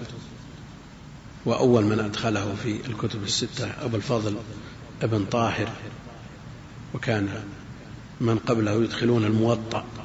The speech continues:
كابن الأثير ورزين في تجريد الأصول، يدخلون الموطأ بدله، ومنهم من أدخل الدارمي،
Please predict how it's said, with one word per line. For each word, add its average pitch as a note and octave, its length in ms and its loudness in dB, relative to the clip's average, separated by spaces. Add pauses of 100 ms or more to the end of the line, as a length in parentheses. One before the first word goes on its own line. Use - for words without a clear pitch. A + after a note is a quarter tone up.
(760)
كابن G#2+ 260 2
الأثير A2 520 2
ورزين G#2+ 500 4
في A2 140 0
تجريد G#2+ 440 0
الأصول، B2 560 4 (460)
يدخلون A#2 380 2
الموطأ C3+ 520 4 (640)
بدله، G#2+ 360 2 (640)
ومنهم B2+ 340 10
من A#2 140 4
أدخل A2+ 260 0
الدارمي، G#2 600 2